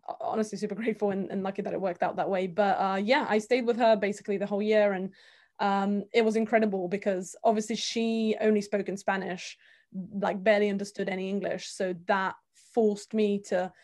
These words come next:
communicate with her, uh, always in Spanish. And she was super patient with me and obviously knew that I was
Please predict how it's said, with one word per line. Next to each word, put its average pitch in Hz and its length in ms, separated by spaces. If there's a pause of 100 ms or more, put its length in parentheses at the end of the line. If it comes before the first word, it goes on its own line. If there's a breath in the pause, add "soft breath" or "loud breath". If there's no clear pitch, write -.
(240 soft breath)
communicate 214 680
with 202 240
her, 202 420
uh, 190 360
always 196 460
in 196 120
Spanish. 214 560
And 208 220
she 226 140
was 202 200
super 202 200
patient 220 500
with 202 180
me 202 260
and 180 280
obviously 202 280
knew 208 280
that 196 120
I 185 100
was 185 260